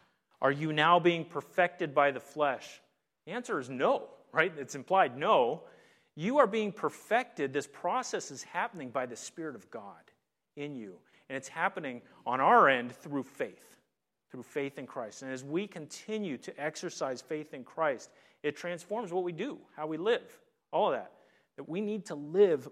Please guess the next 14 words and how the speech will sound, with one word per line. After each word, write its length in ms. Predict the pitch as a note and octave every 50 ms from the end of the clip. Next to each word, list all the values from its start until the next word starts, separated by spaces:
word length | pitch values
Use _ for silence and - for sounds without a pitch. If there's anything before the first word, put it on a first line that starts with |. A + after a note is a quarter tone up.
| C#3 C3+
by 300 | C3 D#3+ E3 F3+ G3+ G3+
faith 420 | G3 - F3 D3 C#3 C3 C3+ - - -
in 100 | C3+ B2
Christ. 380 | - - D3+ A#2+ G2+ - -
And 100 | - -
so, 220 | - - C#3+ C3+ - - - - - - - - _ _
you 80 | C3
know, 40 | B2
Paul 240 | - - E3+ E3+ F#3
shows 440 | F3+ - - F3+ E3+ E3+ E3 D3 -
they're 180 | - C3 B2
sanctified 640 | - - - - F3+ F#3+ F#3 F#3 - - F#3+ F3+ F3 D#3+
by 160 | E3+ E3 D#3
faith, 600 | D3+ - - F3+ E3+ E3 D#3+ D#3+ D#3+ - -